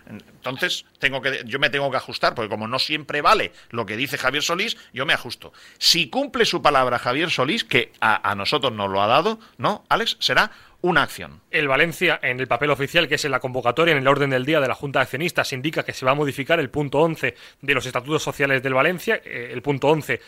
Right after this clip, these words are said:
Speaker 2: regula, eh, con cuántas acciones son necesarias para entrar en la Junta de Accionistas. No entra en matices si son una, si son cinco o si van a ser veinte para entrar en la Junta de Accionistas. A nosotros el club, eh, oficialmente nos confirma que esa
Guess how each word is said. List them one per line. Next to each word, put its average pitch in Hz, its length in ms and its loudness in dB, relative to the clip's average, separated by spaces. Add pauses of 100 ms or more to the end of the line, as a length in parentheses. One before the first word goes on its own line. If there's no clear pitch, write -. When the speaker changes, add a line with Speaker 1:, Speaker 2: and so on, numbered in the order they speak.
(140)
Speaker 2:
regula, 135 500 -2
eh, 120 180 -8
con 131 200 -8
cuántas 143 260 0
acciones 135 300 -6
son 143 100 -6
necesarias 139 420 0
para 120 160 -4
entrar 117 200 -4
en 127 80 -2
la 120 60 4
Junta 135 240 -2
de - 20 4
Accionistas. 165 500 -2 (220)
No 143 180 0
entra 147 200 2
en 147 60 2
matices 143 380 0
si 120 140 -8
son 139 400 -2
una, 196 340 4
si - 160 -4
son 143 180 -2
cinco 185 440 0 (200)
o 135 80 -6
si 139 120 -2
van 151 80 4
a 143 40 0
ser 143 140 -4
veinte 131 260 0
para 120 140 -4
entrar 117 200 -4
en 120 40 -4
la 110 80 -4
Junta 120 220 -4
de - 20 6
Accionistas. 110 460 -6
A - 40 -18
nosotros 131 320 -2
el 143 120 2
club, 214 260 4 (300)
eh, 120 400 0
oficialmente 131 520 -2
nos 147 140 -2
confirma 131 460 -2
que 131 80 -4
esa 123 320 0